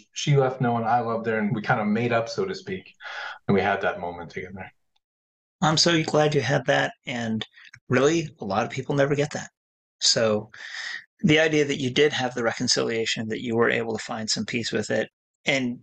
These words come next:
Speaker 2: I think you even reference this in your book, like, the movie version might go that, like, "Okay, now you guys have another twenty years. We're not gonna actually slog through the day-to-day work and the therapy and all that. It'll be movie therapy with, like, you know, one good session, and then it'll be a montage of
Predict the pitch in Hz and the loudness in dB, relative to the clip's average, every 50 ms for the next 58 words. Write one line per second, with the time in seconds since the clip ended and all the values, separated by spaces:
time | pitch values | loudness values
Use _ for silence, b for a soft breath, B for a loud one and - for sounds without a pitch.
0 | - - 107 - 117 104 - 110 107 101 101 104 101 - - 110 101 - 107 104 | -10 -8 -6 -4 -4 -4 -2 -2 0 2 2 2 2 0 -2 -2 0 0 2 2
1 | - 113 107 104 104 104 110 107 104 - - 101 95 95 - - - 117 120 139 | 2 2 2 0 0 2 0 0 0 -2 -4 -6 -6 -6 -6 -4 -2 0 2 4
2 | 151 147 143 139 117 110 120 117 110 - 127 117 113 117 117 110 117 110 - _ | 4 2 2 0 0 0 0 0 0 0 0 0 0 2 2 2 0 0 -4 _
3 | - - 123 117 117 107 - 113 - - 131 113 113 107 - - - - 139 127 | -6 -6 -4 -4 -2 -2 0 0 0 2 0 0 0 -2 -6 -8 -4 -4 -2 -2
4 | - 123 120 113 120 117 120 117 110 127 110 110 - - 117 113 117 113 107 104 | 0 0 2 2 2 2 2 2 2 2 0 0 0 -2 -4 -4 -4 -4 -4 -2
5 | - - 135 117 120 131 156 196 202 196 190 185 175 165 160 143 127 127 117 117 | -2 -2 0 0 2 2 2 2 2 2 0 0 0 -2 -4 -4 -6 -4 -2 -2
6 | 120 117 - 127 120 113 - 123 - - 135 120 113 110 - - 120 107 110 104 | -2 0 -2 -2 -4 -4 -4 -4 -2 -2 -2 -2 -4 -4 -4 -4 -4 -4 -2 -2
7 | 117 107 110 107 110 107 104 104 101 113 113 110 - - 107 104 113 - 180 160 | 0 0 0 0 0 0 0 0 2 2 0 0 0 0 -2 0 0 0 0 0
8 | 156 143 139 - 120 110 107 110 113 131 160 151 135 123 123 110 - 123 113 120 | 0 -2 -4 -6 -10 -10 -8 -6 -2 0 0 0 0 0 -2 -4 -8 -8 -8 -6
9 | 117 135 160 170 160 160 147 147 156 143 143 139 135 - 147 135 135 131 123 117 | 0 2 2 2 2 2 0 0 0 0 0 0 -2 -4 -4 -4 -4 -4 -4 -4
10 | 110 120 113 107 110 107 - - 120 113 104 104 104 104 117 127 127 127 123 127 | -4 -4 -4 -4 -4 -6 -4 -2 -2 0 0 0 0 2 2 2 2 2 2 0
11 | 120 113 - - 127 120 - - 131 123 117 117 113 110 107 107 110 107 107 104 | 0 2 2 0 0 0 0 -2 -4 -4 -4 -4 -4 -2 -2 -2 -2 0 0 0
12 | 107 104 107 104 104 101 104 107 107 104 104 104 - 110 107 104 104 - - 110 | 0 0 0 0 2 2 2 2 2 2 0 -2 -4 -4 -4 -4 -6 -6 -8 -10
13 | 101 101 | -10 -12